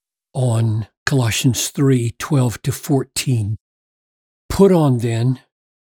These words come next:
like a garment or like insignias on a garment or various articles of clothing,"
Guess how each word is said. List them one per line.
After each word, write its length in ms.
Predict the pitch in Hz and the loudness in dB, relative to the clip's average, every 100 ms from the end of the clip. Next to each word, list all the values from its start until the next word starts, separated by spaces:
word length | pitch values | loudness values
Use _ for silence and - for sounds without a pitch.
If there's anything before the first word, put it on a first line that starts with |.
| _ _ | _ _
like 240 | 139 131 | 0 2
a 80 | 123 | 0
garment 800 | 113 107 147 143 113 151 - - _ _ | 0 2 4 4 2 -4 -10 -16 _ _
or 300 | 135 127 117 | -2 0 0
like 500 | 117 120 117 - - _ _ _ _ _ _ | 0 0 -2 -6 -16 _ _ _ _ _ _
insignias 1120 | 123 113 - - 196 151 139 120 110 117 113 - | 0 2 0 0 2 4 4 2 -2 -4 -6 -6
on 160 | 139 117 | -4 -2
a 60 | |
garment 560 | 107 120 113 113 127 135 | -2 -2 0 0 0 -4
or 140 | - 107 | -8 -4
various 580 | 98 143 139 135 - - | 0 2 4 2 0 -4
articles 480 | 135 131 131 127 110 | 0 0 -2 -4 -4
of 100 | 104 | -6
clothing," 540 | - 139 113 113 123 | 0 0 0 -2 -4